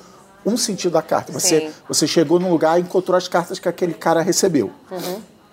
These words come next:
Speaker 1: E aí, no meio do, da história, ele fala assim, "Nossa, eu tô aqui na mansão do seu fulano de tal, encontrei o diário do capitão do primeiro capítulo, e é muito legal, mas o, o diário tá pela metade. Acaba na metade da página."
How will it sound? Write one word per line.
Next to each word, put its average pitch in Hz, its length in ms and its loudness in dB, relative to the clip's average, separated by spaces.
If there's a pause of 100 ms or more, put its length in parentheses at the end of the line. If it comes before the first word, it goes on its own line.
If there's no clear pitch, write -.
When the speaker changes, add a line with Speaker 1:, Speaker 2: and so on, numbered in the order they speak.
(100)
Speaker 1:
E 147 100 0
aí, 170 100 4
no 185 100 -2
meio 175 300 2
do, 190 280 -6
da 135 200 0
história, 156 320 2
ele 160 80 -2
fala 165 180 -2
assim, 160 220 -4
"Nossa, 202 320 -2
eu - 40 -12
tô 202 80 -2
aqui 208 180 0
na 170 80 -4
mansão 151 320 -4
do 131 80 -6
seu 135 160 -4
fulano 135 280 -4
de 143 100 -4
tal, 170 400 0 (220)
encontrei 175 720 0
o 196 120 -2
diário 180 440 2
do 170 100 2
capitão 160 640 0 (360)
do 131 140 -2
primeiro 139 340 2
capítulo, 143 680 0 (340)
e 151 80 2
é 170 40 4
muito 208 240 0
legal, 190 400 2
mas 196 280 0
o, 240 160 -8
o 190 180 -2
diário 180 240 -2
tá - 80 -2
pela 185 220 0
metade. 185 600 -2 (140)
Acaba 156 800 0 (320)
na - 80 -4
metade 175 500 0
da 196 100 4
página." 127 580 -2